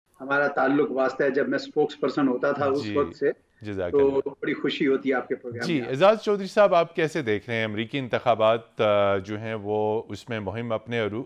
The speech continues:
Speaker 2: अरूज के ऊपर है, अगरचे कि <clears throat> उनके अंदर वहाँ पे इशूज़ उनके अपने हैं, उनके ऊपर उनकी सबसे पहले, अ, तरजीहात हैं। अभी जो एक लेटेस्ट, अ, स्टेटमेंट दिया,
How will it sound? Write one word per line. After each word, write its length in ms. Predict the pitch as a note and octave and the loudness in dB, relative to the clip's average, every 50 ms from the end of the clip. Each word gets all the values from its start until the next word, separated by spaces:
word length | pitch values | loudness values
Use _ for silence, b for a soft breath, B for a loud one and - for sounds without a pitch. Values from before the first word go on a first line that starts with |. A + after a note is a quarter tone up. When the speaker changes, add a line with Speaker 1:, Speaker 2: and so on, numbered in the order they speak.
| - | -6
Speaker 2:
अरूज 380 | - A#2 A2+ A#2+ D3+ E3 - - | -4 -4 -2 -2 -4 -4 -6 -10
के 140 | - E3+ D#3 | -6 -4 -2
ऊपर 320 | B2 A2 - - G#2+ G2+ | -2 -2 -2 -4 -4 -2
है, 140 | G#2 G#2+ A2 - b b b b b b b b b b b b b b b b b | -2 -4 -6 -8 b b b b b b b b b b b b b b b b b
अगरचे 380 | F3 E3 F3+ G3+ G3+ - B3+ G#3 | 0 4 4 4 2 2 -4 -2
कि 320 | - A#3 G#3 F3+ F3 F#3+ - - | 0 2 2 2 0 -2 -8 -8
<clears throat> 380 | D3+ C#3+ C3+ C3+ D3+ D#3+ D3+ - | -8 -6 -4 -2 -4 -4 -2 -2
उनके 300 | D3+ D3 D#3+ D#3 G3 F#3+ | -4 -4 -2 2 2 2
अंदर 500 | F3+ D#3 D3+ C#3+ E3+ F#3 F#3 F3 E3 C#3 - B2 | 2 2 0 0 2 2 2 2 0 -8 -10 -6
वहाँ 320 | G#2+ G#2+ A2 A2+ B2 B2 | 0 2 2 2 2 0
पे 140 | - D#3 C#3 | 0 -2 -2
इशूज़ 380 | B2 - - D#3+ D#3+ D#3 C3 C3+ | -2 -4 -6 -6 -6 -6 -4 -6
उनके 280 | B2+ A#2+ A2+ - B2 | -6 -6 -4 0 0
अपने 360 | G#2+ G#2 - - C3 C3+ C3 B2 | 0 0 -2 -6 -6 -4 -4 -4
हैं, 260 | B2 A#2+ A#2+ B2 B2 | -4 -4 -4 -4 -4
उनके 300 | A#2+ A#2 A2+ G#2+ C#3+ C#3 | -4 -6 -6 -2 -2 -2
ऊपर 240 | B2+ C3 C3+ A#2+ A2+ | -2 -2 -2 -4 -4
उनकी 260 | A2+ A2 G#2 A#2+ G#2+ | -4 -6 -8 -8 -8
सबसे 360 | - A#2+ A2 - - - A#2 | -6 -6 -8 -8 -6 -6 -4
पहले, 380 | G2+ A2 G#2+ G2+ G#2 G#2+ G#2+ G2+ - b b b b b b b b b b | -2 -2 -2 0 0 0 0 0 -2 b b b b b b b b b b
अ, 180 | A#2+ A2 G#2+ G#2 | 4 4 4 4
तरजीहात 760 | G2 - A#2+ A2 F#2+ F#2+ G#2 G#2+ G#2 A2+ A2 A#2+ B2 A#2+ B2+ | 2 2 0 0 0 0 -4 -2 2 4 4 4 4 2 -2
हैं। 200 | B2 B2+ C3+ C3+ | -4 -2 -2 -4
अभी 220 | A#2+ G#2+ B2 B2 | -4 -4 -6 -6
जो 120 | A#2 C3 | -2 -2
एक 200 | B2 A2+ G#2 - | -2 -2 -4 -4
लेटेस्ट, 560 | A#2+ A2+ A2+ - E3 D#3+ D#3 D#3 - - - C#3 | -2 -2 -2 0 0 -4 -4 -4 -8 -6 0 2
अ, 140 | A#2+ A2 | 2 2
स्टेटमेंट 680 | G2+ - - - C#3 A#2+ A#2 - - C#3 C3 B2 A2 F#2+ | 0 -2 -6 -4 -2 -2 -2 -4 -8 -8 -8 -8 -6 -6
दिया, 360 | A2 A2 A2 A2 G#2+ G#2+ | -2 2 4 4 4 2